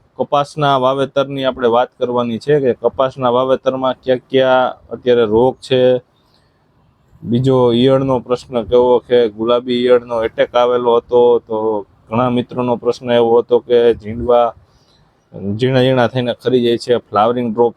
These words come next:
થઈ જાય છે, તો એને કેમ ચેક કરવું? અને અત્યારે લીલી,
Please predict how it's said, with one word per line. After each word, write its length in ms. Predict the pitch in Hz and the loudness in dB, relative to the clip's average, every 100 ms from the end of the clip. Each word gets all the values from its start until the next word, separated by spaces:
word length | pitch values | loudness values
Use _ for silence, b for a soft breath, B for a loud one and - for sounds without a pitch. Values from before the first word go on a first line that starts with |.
| - | -4
થઈ 140 | 117 | -2
જાય 200 | 120 117 | 0 0
છે, 120 | 123 117 113 _ b b b _ _ | 0 -2 -4 _ b b b _ _
તો 60 | 127 131 | -2 0
એને 200 | 143 147 - | 0 -2 0
કેમ 200 | 147 160 139 | -2 -2 -2
ચેક 240 | 151 156 - - | -2 -2 -2 -2
કરવું? 380 | 135 113 101 101 b _ _ _ _ _ _ _ _ - - - - | 0 2 -2 -6 b _ _ _ _ _ _ _ _ -20 -14 -8 -4
અને 200 | 117 127 123 123 110 120 | 0 0 2 0 0 -2
અત્યારે 340 | 131 131 131 | 0 0 0
લીલી, 520 | 120 113 131 135 127 | 0 -2 0 0 -2